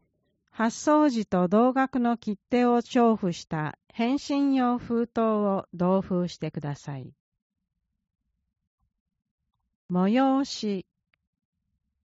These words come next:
国際交流サロンの催し。国際交流サロン運営委員会事務局、観光振興課内。電話、零八三四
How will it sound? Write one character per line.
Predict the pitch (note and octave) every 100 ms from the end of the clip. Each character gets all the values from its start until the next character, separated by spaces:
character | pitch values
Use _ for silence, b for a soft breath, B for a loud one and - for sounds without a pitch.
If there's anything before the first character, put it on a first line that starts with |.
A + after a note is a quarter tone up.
| _ _ _ _ _ _ _ _ _ _
国 | - G3
際 | - - D4 D4 -
交 | C4 C4+
流 | C4+ C#4
サ | C4+ C4+ B3+
ロ | G3+
ン | E3
の | D3+ D3
催 | D3+ D#3+ F3+ F3+ F3
し。 | - - D#3 - _ _ _ _ _ _ _ _ _ _ _ _ -
国 | G3+
際 | - D#4 D#4 D4
交 | C#4+ C#4
流 | C4+ C#4
サ | - B3+
ロ | A#3+ F3
ン | D#3+ -
運 | G#3+ B3+ C#4
営 | C4+ B3+
委 | B3+ C4
員 | B3 G#3+
会 | - D#3+ D3+
事 | D3 E3+
務 | G3
局、 | - D#3 - B2+ - _ _ _ -
観 | F#3+ A3
光 | A3+ A3 G#3+
振 | G3+ G3+
興 | G3+ G#3 F#3+
課 | - F3
内。 | D3+ C#3 C#3+ - _ _ _ _ _ _ _
電 | A3 B3+ B3+
話、 | A#3 A3 - _ _
零 | A3 C4+ C#4
八 | C#4+ -
三 | - G3+ F#3+ F#3+
四 | F#3+ F3 C#3+